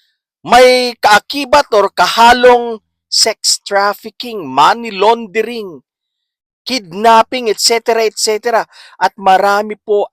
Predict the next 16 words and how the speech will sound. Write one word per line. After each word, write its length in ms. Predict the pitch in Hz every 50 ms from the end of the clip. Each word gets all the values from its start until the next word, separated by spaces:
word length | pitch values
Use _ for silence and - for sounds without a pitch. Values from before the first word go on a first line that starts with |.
| _
ang 320 | 180 190 202 202 202 190 170
namatay 640 | 160 170 170 175 175 175 _ - 170 180 180 170
dyan. 400 | 147 123 160 180 185 170 160 _ _ _ _ _ _ _ _ _ _ _ _ _ _ _ _ _ _ _ _ 131
Mga 140 | 151 160 -
kababayan, 680 | - 180 156 156 151 139 139 151 170 180 190 180 160 143 117 _ _ _ _ _ _ _ _ _
puro 320 | 170 190 202 202 208 208
mga 240 | 202 196 190 196 151
illegal. 640 | 175 175 170 170 143 131 156 165 151 139 120 107 _ _ _ _ _ _ _ _ _ _ _ _ _ 120
Illegal 640 | 131 135 135 123 113 156 175 180 160 139 117 98
sa 160 | 87 - - 80
droga, 880 | 76 _ - 139 190 208 208 208 196 190 202 196 196 190 185 185 _ _ _ _ _ _ _ _ _
illegal 640 | - 143 156 156 143 131 110 160 185 170 143 127 120
sa, 480 | 113 - - 104 82 - 104 113 117 123
na 480 | 127 131 131 123 117 117 113 110 110
s-, 240 | 110 - - - _
pasugalan, 1040 | _ 143 - - 143 123 110 104 151 170 185 196 208 208 208 202 202 196 190 185